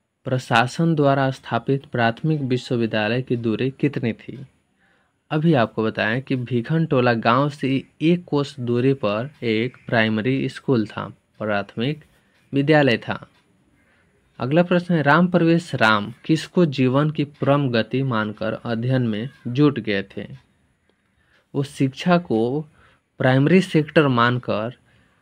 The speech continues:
मतलब एजुकेशन ही उनके लिए सबसे सर्वोपरि था और उन्हीं को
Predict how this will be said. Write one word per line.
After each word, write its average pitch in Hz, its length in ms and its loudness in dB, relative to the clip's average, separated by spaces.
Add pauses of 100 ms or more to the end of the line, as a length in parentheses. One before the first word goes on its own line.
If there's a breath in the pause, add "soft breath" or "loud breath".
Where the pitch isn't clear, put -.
(180)
मतलब 147 160 -2
एजुकेशन 143 840 0
ही 151 220 0
उनके 135 380 0
लिए 123 380 0
सबसे 147 760 -2 (100)
सर्वोपरि 131 680 2
था 101 320 -14 (760)
और 127 140 0
उन्हीं 147 640 2
को 120 380 -2